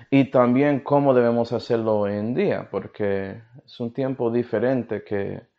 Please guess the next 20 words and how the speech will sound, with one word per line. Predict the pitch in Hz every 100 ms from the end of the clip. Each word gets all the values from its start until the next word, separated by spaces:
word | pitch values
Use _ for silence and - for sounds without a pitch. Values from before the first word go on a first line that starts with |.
| _ _ _ _ -
<laughs> | 98 - - _ _ _ _
los, | 104 95 - -
como | - 101 95
treinta | 104 110 107 107
después | 101 98 110 104
de | 98
Cristo, | 113 113 98
ya | 95
estamos | - 98 95 -
en | 98
dos | 95 95 95
mil | 95
veintidós. | 95 - 117 180 - - _ _ _ _ _ _ _ _ _ _ _ _ _ _ _ _ _ - - -
Entonces, | 127 135 131 117
sabiendo | 123 120 135 131 147
eso, | 156 127
debemos | 117 127 127 -
comenzar | 127 120 123 120
primero | - 117 147 180 165 135 - _ _ - - -
con | 147 127 123 117 120